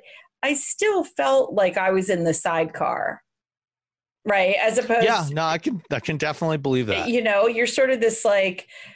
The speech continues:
Speaker 1: "Oh, okay, you know, there's a passenger there. We have to make room for them." But
Speaker 2: Yeah, no, it's, uh, uh, that would definitely be
Speaker 1: yeah,
Speaker 2: true.
Speaker 1: and I, and I
Speaker 2: You know,
Speaker 1: also
Speaker 2: and
Speaker 1: thought it was very ironic that, you know, it's, it's very similar to what Porsche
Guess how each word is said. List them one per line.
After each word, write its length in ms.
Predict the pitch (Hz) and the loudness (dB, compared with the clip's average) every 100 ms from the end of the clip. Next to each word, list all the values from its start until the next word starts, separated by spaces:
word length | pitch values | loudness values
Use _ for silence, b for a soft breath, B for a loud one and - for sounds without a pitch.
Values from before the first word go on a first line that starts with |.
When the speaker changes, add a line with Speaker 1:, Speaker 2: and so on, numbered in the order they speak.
| B | B
Speaker 1:
"Oh, 420 | 233 247 220 196 202 | 0 4 4 4 2
okay, 680 | 240 180 170 180 180 175 - | 2 2 2 2 0 -4 -6
you 100 | 202 | 0
know, 140 | 185 | 0
there's 180 | 175 185 | 2 0
a 60 | 190 | 0
passenger 600 | 190 190 185 185 180 175 | -2 -2 -2 -2 0 2
there. 200 | 175 170 | 2 2
We 100 | 180 | 2
have 180 | 180 175 | 0 0
to 320 | 175 170 - - | 0 0 -2 -4
make 260 | 196 185 | -2 0
room 260 | 190 190 180 | 0 2 2
for 140 | 180 | 0
them." 580 | 165 170 165 156 151 151 _ _ _ _ - | 0 0 0 0 -2 -6 _ _ _ _ -2
But 240 | 180 175 - _ _ _ - | 0 0 -4 _ _ _ -6
Speaker 2:
Yeah, 260 | 123 113 - _ _ 139 | -4 -4 -6 _ _ -4
no, 160 | 135 | -2
it's, 280 | 131 - - | -4 -8 -8
uh, 200 | 139 139 | -4 -4
uh, 160 | 143 143 - | -2 -4 -4
that 160 | 147 | -4
would 120 | 151 | -2
definitely 320 | 123 139 - 117 | -2 -4 -4 -2
be 100 | - | 0
Speaker 1:
yeah, 100 | 180 | 0
Speaker 2:
true. 140 | 113 | 0
Speaker 1:
and 140 | 247 | 0
I, 220 | 247 233 240 | 0 -2 -2
and 120 | 233 233 | -2 0
I 60 | |
Speaker 2:
You 60 | 226 | 0
know, 80 | 220 | 0
Speaker 1:
also 220 | 254 285 | 0 0
Speaker 2:
and 80 | 269 | 0
Speaker 1:
thought 160 | 214 | 0
it 40 | 196 | 0
was 140 | 190 | 0
very 260 | 190 190 202 | 0 2 2
ironic 500 | 180 175 175 180 - | 2 2 0 -2 -2
that, 360 | 175 165 165 - _ - | -2 0 0 -2 _ -6
you 140 | 185 | -2
know, 120 | 170 165 | 2 2
it's, 240 | 170 - - | 0 -6 -6
it's 180 | 185 - | -4 -2
very 200 | 214 220 | 0 0
similar 320 | 220 208 196 | 0 -2 -2
to 160 | 190 | 0
what 220 | 175 165 - | 0 0 0
Porsche 720 | 226 247 - 208 165 - | 0 0 -2 -2 -2 -4